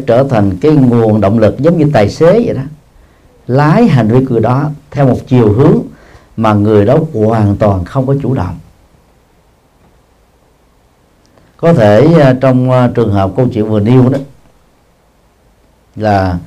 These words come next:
đương sự bị rối loạn đa nhân cách này đó đã từng bị chà đập nhân phẩm, mắng chửi, đánh đập, ức chế tâm lý đó, đó không giải tỏa được, khi mà cô ấy hay là ông ấy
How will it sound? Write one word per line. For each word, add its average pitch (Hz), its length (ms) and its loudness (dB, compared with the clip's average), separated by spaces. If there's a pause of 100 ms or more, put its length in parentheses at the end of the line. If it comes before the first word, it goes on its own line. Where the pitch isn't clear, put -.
(200)
đương 147 360 4
sự 110 500 0
bị 104 240 0
rối 165 140 4
loạn 107 200 2
đa 123 80 0
nhân 120 160 0
cách - 200 -4
này 101 200 -2
đó 131 120 -2 (680)
đã 110 300 0 (140)
từng 107 340 0
bị 98 320 0
chà 107 240 0
đập 90 200 -2
nhân 127 220 2
phẩm, 117 400 -4 (1500)
mắng 151 220 2 (100)
chửi, 113 380 2 (680)
đánh 151 280 0
đập, 98 160 -2 (1080)
ức 196 160 0
chế 190 100 2
tâm 156 260 0
lý 147 140 4
đó, 165 300 2
đó 208 60 -6 (320)
không 151 300 -2
giải 120 280 0
tỏa 120 140 0
được, 117 320 -2 (600)
khi 139 240 -2
mà 120 200 2
cô 127 140 0
ấy 143 360 0 (200)
hay 117 200 -4
là 92 360 -2
ông 131 180 2
ấy 151 260 0